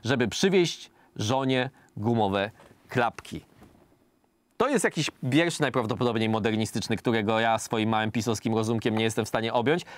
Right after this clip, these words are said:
Albo być może ktoś w redakcji portalu gazeta P L nie za bardzo są pieniądze na tłumaczenia i za nich to wszystko robi tłumacz, e, Google. A propos tego, proszę państwa, że trzeba uważać, e, to trzeba, proszę państwa, uważać i pilnować swojego dobytku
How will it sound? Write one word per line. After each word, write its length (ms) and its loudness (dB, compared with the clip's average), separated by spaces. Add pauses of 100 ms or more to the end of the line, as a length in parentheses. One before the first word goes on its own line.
(300)
Albo 600 2
być 260 0
może 440 4
ktoś 420 -2
w 60 -2
redakcji 520 0
portalu 360 0
gazeta 380 0
P 160 -2
L 180 0 (380)
nie 160 2
za 100 2
bardzo 320 2
są 180 0
pieniądze 420 2
na 100 0
tłumaczenia 560 0
i 260 0
za 160 2
nich 200 -4
to 120 -2
wszystko 380 0
robi 320 2 (340)
tłumacz, 520 0 (840)
e, 180 0
Google. 400 2 (320)
A 100 2
propos 320 2
tego, 200 2
proszę 220 0
państwa, 300 0
że 100 0
trzeba 280 2
uważać, 640 0 (540)
e, 300 0
to 100 -2
trzeba, 240 2
proszę 160 -4
państwa, 280 -2
uważać 440 0
i 120 -4
pilnować 380 2
swojego 320 2
dobytku 520 0